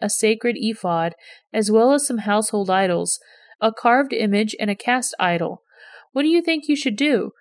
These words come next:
Then the five men turned off the road and went over to Micah's house where the young Levite lived, and greeted him kindly, as the six hundred armed warriors from the tribe of Dan stood at the entrance of the gate. The five scouts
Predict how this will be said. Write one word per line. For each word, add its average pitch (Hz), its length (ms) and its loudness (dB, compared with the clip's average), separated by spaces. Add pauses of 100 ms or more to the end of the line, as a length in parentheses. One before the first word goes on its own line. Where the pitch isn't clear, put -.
(460)
Then 294 140 0
the 392 80 2
five 277 360 0
men 202 420 0 (120)
turned 240 300 -2
off 226 340 -2
the 269 160 -2
road 190 440 0 (100)
and 202 160 0
went 247 300 0
over 196 340 2
to 202 160 -4
Micah's 202 460 -2
house 180 400 0
where 247 140 2
the 254 100 2
young 247 280 0
Levite 220 460 0
lived, 170 480 -2
and 247 160 0
greeted 277 300 0
him 269 240 -4
kindly, 202 600 -2
as 247 200 4
the 269 100 4
six 311 280 0
hundred 320 340 2
armed 233 260 2
warriors 214 500 4
from 214 200 -4
the 208 80 0
tribe 196 320 0
of 190 160 -6
Dan 190 340 0
stood 233 380 2
at 196 160 -4
the 202 140 -4
entrance 196 380 -2
of 175 120 -6
the 185 80 -4
gate. 180 400 -4 (600)
The 233 140 4
five 254 380 2
scouts 226 440 2